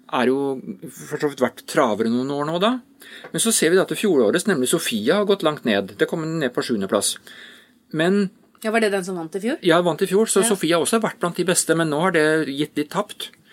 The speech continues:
Speaker 1: Så nå er det Emma og Nora som på en måte leder an. Og så har vi fått et nytt inn på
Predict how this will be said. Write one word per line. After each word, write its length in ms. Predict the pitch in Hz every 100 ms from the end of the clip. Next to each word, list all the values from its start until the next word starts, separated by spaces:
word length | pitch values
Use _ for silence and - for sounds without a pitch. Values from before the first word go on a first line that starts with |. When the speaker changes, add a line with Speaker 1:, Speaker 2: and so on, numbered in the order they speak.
| -
Speaker 1:
Så 120 | -
nå 100 | 180
er 40 | 147
det 240 | 196 180 - -
Emma 360 | 190 156 113 135
og 80 | 170
Nora 300 | 135 110 127
som 160 | 143 131
på 80 |
en 60 | 147
måte 260 | 120 - 127 135 131 123 -
leder 400 | 151 147 95 120
an. 220 | 117 117 92 - - - 170
Og 60 |
så 80 | 185
har 60 | 175
vi 80 | 196
fått 200 | 160 -
et 140 | 175 -
nytt 460 | 151 147 - - -
inn 220 | 170 135 143
på 580 | - 151 160 165 160